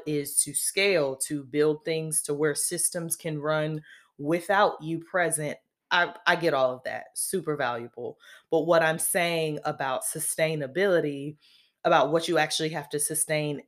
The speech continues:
is a mindset, is for those of us who are going to navigate through a bunch of different situations, your mindset is gonna be the thing that powers you through, because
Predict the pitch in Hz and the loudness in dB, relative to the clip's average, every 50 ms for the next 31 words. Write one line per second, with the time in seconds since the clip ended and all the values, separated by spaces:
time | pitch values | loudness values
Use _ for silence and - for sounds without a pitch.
0 | _ - 156 151 139 123 - - 147 143 139 143 151 170 185 190 190 - - - | _ -4 -2 -2 -2 -4 -6 -6 -6 -4 -2 0 0 2 2 0 0 0 0 0
1 | 147 135 131 131 - - - 151 151 147 143 143 - - _ - _ _ _ _ | 0 -2 -2 -4 -4 -4 -2 0 0 0 -2 -4 -10 -16 _ -20 _ _ _ _
2 | - - 190 185 180 151 170 165 190 214 202 240 247 202 240 247 247 247 - - | -4 2 2 2 4 6 6 8 8 6 4 2 2 2 2 0 2 2 0 0
3 | 208 190 - - 143 147 147 160 175 160 180 180 180 175 175 175 - - 180 165 | 0 -2 -2 0 2 4 4 2 2 0 -4 -4 -4 -4 -4 -4 -6 -6 -6 -4
4 | 151 151 139 139 147 151 170 160 156 151 156 151 147 - - 147 151 156 156 160 | -4 -2 -2 -2 0 -2 -2 -2 -2 -2 -2 -2 -4 -8 -10 -8 -6 -4 -4 -4
5 | 160 160 165 170 165 - _ _ _ - 147 127 117 - 151 147 160 156 - 156 | -4 -6 -8 -10 -12 -14 _ _ _ -8 -8 -6 -4 -4 -2 -2 -2 -4 -6 -10
6 | 143 123 - 147 147 147 - 151 147 151 - 151 147 - - 139 127 131 131 147 | -10 -6 -4 -4 -4 -4 -4 -8 -6 -6 -8 -8 -8 -10 -8 -6 -6 -4 -4 -6
7 | 151 - 202 202 208 214 - - _ - - - - - 156 147 175 190 233 240 | -6 -6 -4 -4 -4 -4 -6 -8 _ -20 -20 -20 -16 -8 2 6 8 10 10 10
8 | 214 175 143 139 143 156 175 202 196 - 220 226 254 254 226 - - 160 147 - | 8 6 4 6 6 6 4 4 2 0 2 2 4 2 2 0 -2 -4 -4 -2
9 | 135 151 160 156 156 147 147 156 156 151 139 147 147 - - 143 139 147 151 160 | -2 0 0 0 0 -2 -2 -2 -4 -2 -2 -4 -4 -4 -6 -6 -4 -4 -4 -2
10 | 151 139 - - - - 139 139 143 147 147 151 147 - 147 143 143 - 135 131 | -2 -2 -2 -2 0 2 4 4 4 4 2 0 -2 -6 -8 -8 -8 -8 -6 -4
11 | 139 147 170 208 196 151 156 151 - - - - 180 196 208 190 165 160 156 151 | -2 -2 -2 -4 -6 -6 -10 -10 -10 -10 -6 0 2 4 6 6 6 4 2 0
12 | 147 | -4